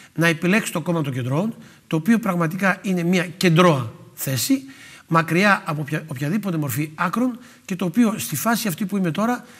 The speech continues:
με εκφράζει σαν ένα ε, σαν ένα λιμάνι από το, από το οποίο μπορεί να ξεκινήσω μια σειρά εκστρατείες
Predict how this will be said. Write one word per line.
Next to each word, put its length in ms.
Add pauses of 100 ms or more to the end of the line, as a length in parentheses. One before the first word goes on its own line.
(140)
με 180
εκφράζει 720 (220)
σαν 460
ένα 400 (340)
ε, 200
σαν 240
ένα 420 (100)
λιμάνι 640 (200)
από 160
το, 240 (280)
από 120
το 80
οποίο 220
μπορεί 220
να 80
ξεκινήσω 580 (280)
μια 200
σειρά 420 (460)
εκστρατείες 840